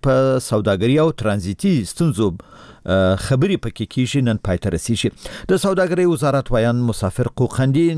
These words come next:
نن د موضوع په اړه، ا، اجمل تورمان ته په مرکه کې وویل چې تر ډیره ستونزې حل شوي او هڅه کیږي چې پاتې ستونزې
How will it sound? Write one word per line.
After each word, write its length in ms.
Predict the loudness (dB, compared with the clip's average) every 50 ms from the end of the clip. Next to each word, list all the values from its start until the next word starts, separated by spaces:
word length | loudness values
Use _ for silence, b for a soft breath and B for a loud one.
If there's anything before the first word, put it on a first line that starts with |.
| 0
نن 180 | 0 0 0 0
د 220 | 0 2 2 2 2 2 2 2
موضوع 340 | 2 0 0 0 0 0
په 140 | 0 0 -2 0 0
اړه، 140 | 2 0 0
ا، 960 | -2 -6 -12 -20 -20 -20 -20 -20 -10 -4 0 2 2 4 2 2 0 0 -2
اجمل 400 | -2 -2 0 0 2 2 2 0 0 -2 -2
تورمان 380 | 0 0 2 2 2 0 0
ته 80 | 0 -2
په 100 | -2 0
مرکه 320 | 0 0 0 0 -2 -2
کې 120 | 0 0 2
وویل 200 | 2 2 0 0 0
چې 260 | 0 2 2 0 0 0
تر 100 | -2 0 0 0 0
ډیره 320 | 2 2 4 2 2 2 0 0 -2
ستونزې 320 | -4 -4 -4 -2 0 0 -2 0 -2
حل 100 | -2 -2 0
شوي 220 | 0 2 2 4 4 2
او 100 | 2 0
هڅه 300 | 0 -2 -4 -4 -4 -4 -4
کیږي 240 | -2 -2 -2 -2 -2 -2
چې 80 | -2 -4 -4 B B B B B B -2
پاتې 220 | 0 0 0 -2 -4 -6
ستونزې 300 | -4 -2 -2 -2 0 0